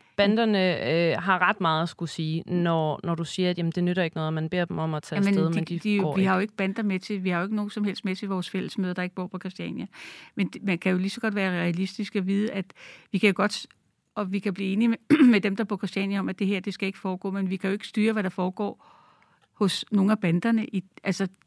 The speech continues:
Speaker 2: dem kan vi jo ikke styre.
Speaker 1: Mit forslag til dig, hvis vi skulle være løsningsorienteret, det ville være, luk Pusher Street.
Speaker 2: Jamen, det k-, jamen, men det er det, jeg siger, så er du jo naiv, fordi vi kan ikke lukke Pusher Street.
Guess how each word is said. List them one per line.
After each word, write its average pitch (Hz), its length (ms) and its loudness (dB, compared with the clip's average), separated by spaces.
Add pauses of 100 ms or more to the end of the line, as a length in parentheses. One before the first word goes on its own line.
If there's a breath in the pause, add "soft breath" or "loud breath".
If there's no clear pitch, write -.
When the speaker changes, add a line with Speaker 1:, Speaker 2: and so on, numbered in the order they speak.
(100)
Speaker 2:
dem 208 80 4
kan 214 180 -2
vi 208 80 4
jo 175 80 2
ikke 180 140 -2
styre. 226 320 0 (520)
Speaker 1:
Mit 247 460 4 (100)
forslag 180 540 2
til 165 160 0
dig, 151 160 0
hvis 165 180 -2
vi 185 60 4
skulle 165 180 -2
være 147 120 4
løsningsorienteret, 151 880 -2
det 247 120 2
ville 226 160 2
være, 180 360 4
luk 247 280 0 (460)
Pusher - 260 -4
Street. - 300 -14 (220)
Speaker 2:
Jamen, 190 100 -2
det 226 140 -2
k-, - 100 -18 (120)
jamen, 180 380 -2 (1040 soft breath)
men 190 80 -2
det 240 60 6
er 233 40 6
det, 240 120 6
jeg 240 100 4
siger, 226 180 2
så 214 100 -2
er 233 40 2
du 220 80 0
jo 208 180 2
naiv, 226 540 0
fordi 220 220 -2
vi 202 180 2
kan 247 120 -2
ikke 247 140 -4
lukke 214 200 0
Pusher 226 320 -2
Street. 190 300 -2